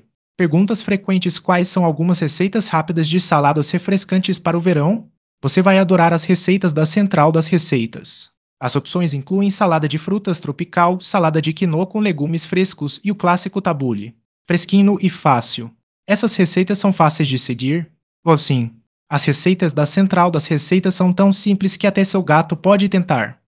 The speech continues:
São passo a passo que até quem nunca cozinhou consegue fazer.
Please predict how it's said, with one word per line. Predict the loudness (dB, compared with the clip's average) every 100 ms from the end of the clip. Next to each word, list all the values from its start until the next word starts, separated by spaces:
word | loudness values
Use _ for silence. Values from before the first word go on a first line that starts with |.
| _
São | -4 -2
passo | 0 0 -2
a |
passo | 0 -2 0
que | -2
até | -4 -4
quem | -2 -2
nunca | -2 -4 -6
cozinhou | -4 -2 -2 -2
consegue | -2 -2 -2 -4
fazer. | -4 -4 -4 -6 -8